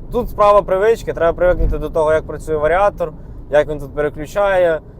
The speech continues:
як там правильно цю педаль газу нажимати, коли відпускати, щоб воно ця імітація сработала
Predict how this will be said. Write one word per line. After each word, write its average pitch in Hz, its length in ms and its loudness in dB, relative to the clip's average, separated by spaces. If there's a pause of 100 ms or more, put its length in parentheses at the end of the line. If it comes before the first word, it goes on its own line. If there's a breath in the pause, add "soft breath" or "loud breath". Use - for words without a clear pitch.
як 147 180 2
там 147 160 -6
правильно 147 320 0
цю 135 120 -12
педаль 143 280 -2
газу 139 300 2
нажимати, 135 460 -2
коли 131 180 -6
відпускати, 196 640 -2
щоб 160 160 -10
воно 160 180 -2
ця 151 140 -8
імітація 147 540 0
сработала 131 640 -2